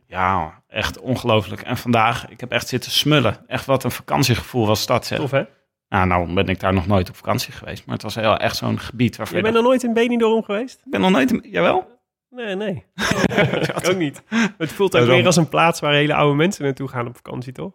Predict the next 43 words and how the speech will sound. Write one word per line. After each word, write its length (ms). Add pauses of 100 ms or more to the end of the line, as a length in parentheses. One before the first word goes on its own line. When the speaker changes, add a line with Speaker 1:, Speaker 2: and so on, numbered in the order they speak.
Speaker 1:
Wel 100
een 80
bekende 380
vakantieplek. 800 (400)
Speaker 2:
Ja. 360 (580)
Speaker 1:
Ik 120
ben 40
wel 120
een 60
keer 140
in 60
Marbella 520
geweest, 320
dat 100
ligt 180
er 60
vlakbij. 440 (540)
Speaker 2:
Ja, 420 (100)
ja, 80
maar 120
dat 240
associeer 380
ik 120
ook 100
meer 160
met 140
jou, 380
eh, 60 (120)
dan, 280
eh, 220 (100)
Benidorm. 580
Speaker 1:
<laughs> 400
Dat 360
is, 100
eh, 120 (440)
Speaker 2:
Benidorm 480
is, 180
eh, 80
voor 180
het 80
gewone 260
volk, 280
hè? 60